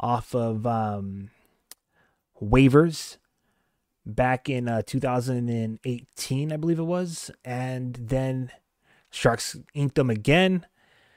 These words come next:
And now we, uh, send him right back to the, uh, you know, the Rocky Mountains over there in, uh, Colorado. So his numbers with San Jose,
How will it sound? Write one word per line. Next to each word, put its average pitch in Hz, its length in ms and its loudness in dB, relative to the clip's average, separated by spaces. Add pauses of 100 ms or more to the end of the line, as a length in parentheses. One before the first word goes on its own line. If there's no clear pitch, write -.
(340)
And 107 140 -2
now 123 220 6
we, 127 260 8
uh, 123 140 6
send 139 260 0
him 123 180 2
right 127 220 4
back 151 240 4
to - 140 -2
the, 135 200 4
uh, 135 40 0
you 135 120 -6
know, 127 300 0
the 113 80 -2
Rocky 123 300 2
Mountains 120 400 0
over 110 180 2
there 110 200 2
in, 107 140 -4
uh, 113 140 -6
Colorado. 113 580 6
So 107 400 4 (1300)
his 147 220 6
numbers 165 300 6
with 143 100 6
San 160 200 6
Jose, 156 540 10